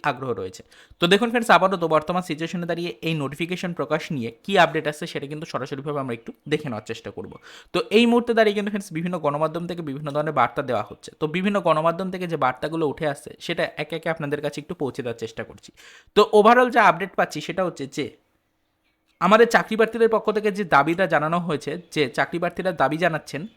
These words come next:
যেটা গত সোমবারও তারা আন্দোলনে গিয়ে দাবি তুলেছিলেন যে আমাদের চোদ্দ সতেরোর যে আইনি জটলা চলছিল, তো সেই চোদ্দ সতেরোর আইনি জটলা চলাকালীন প্রাথমিক শিক্ষা পর্ষদের কাছে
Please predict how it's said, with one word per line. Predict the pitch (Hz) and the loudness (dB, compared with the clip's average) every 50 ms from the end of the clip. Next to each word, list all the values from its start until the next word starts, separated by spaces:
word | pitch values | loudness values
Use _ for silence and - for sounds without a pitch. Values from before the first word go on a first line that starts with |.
| _ - | _ -4
যেটা | 139 151 - 156 | -2 0 0 2
গত | 135 143 139 139 - 165 170 165 156 - - | 2 2 2 2 2 2 2 2 2 0 -2
সোমবারও | - 160 147 147 156 160 160 170 165 | -4 -2 -2 0 2 0 0 2 0
তারা | - 160 156 160 | 0 2 2 2
আন্দোলনে | - 143 143 143 143 151 156 160 160 165 | 2 0 0 0 0 0 -2 -2 -2 -2
গিয়ে | 160 165 151 | -2 -2 0
দাবি | 135 127 139 143 | 0 -2 -2 -4
তুলেছিলেন | - 160 156 151 151 131 110 117 135 156 143 151 | -2 0 0 -2 -2 -2 -6 -6 -8 -8 -10 -10
যে | 139 147 147 123 110 - - _ _ _ _ _ _ _ _ _ _ _ _ _ _ _ - | -4 -2 -2 -2 -2 -6 -12 _ _ _ _ _ _ _ _ _ _ _ _ _ _ _ 2
আমাদের | 151 180 190 208 220 | 6 6 6 6 6
চোদ্দ | 220 - 190 175 165 170 202 | 4 2 -2 -2 0 -2 -2
সতেরোর | 196 214 208 196 220 208 214 208 | 0 0 -2 0 0 0 0 2
যে | 190 208 | 2 4
আইনি | 185 156 147 151 170 175 | 4 4 2 0 -2 -2
জটলা | 180 175 175 - 185 185 | -2 -2 -2 -2 -4 -4
চলছিল, | - 151 139 139 147 - - 135 156 - - - _ _ _ _ _ | -4 -2 -4 -4 -4 -6 -8 -6 -6 -8 -8 -12 _ _ _ _ _
তো | 160 156 | -2 -2
সেই | 156 - 180 175 | -2 -2 -4 -6
চোদ্দ | 175 - 156 147 151 175 | -4 -4 -6 -4 -4 -6
সতেরোর | 175 - 180 165 185 175 185 170 165 - - | -6 -6 -6 -6 -6 -4 -4 -6 -6 -6 -4
আইনি | 135 139 143 147 156 170 165 | -2 0 0 0 -2 -4 -2
জটলা | 151 139 123 127 - 156 143 117 - - _ _ _ _ _ _ | -2 -2 -2 -2 -2 -2 -2 -2 -2 -4 _ _ _ _ _ _
চলাকালীন | - 156 156 165 180 - - 196 151 107 92 - - _ _ _ _ - | 4 6 8 8 8 8 6 4 0 0 -2 -10 -18 _ _ _ _ -6
প্রাথমিক | 131 143 - 175 170 180 170 - | -6 -4 -4 -4 -6 -6 -6 -8
শিক্ষা | - 143 139 - - 165 | -10 -10 -6 -2 -2 -2
পর্ষদের | 160 - 135 135 - - 151 160 - - | 0 0 -2 -2 -2 -4 -6 -6 -6 -2
কাছে | - 151 139 - - | -2 -2 -2 -2 -6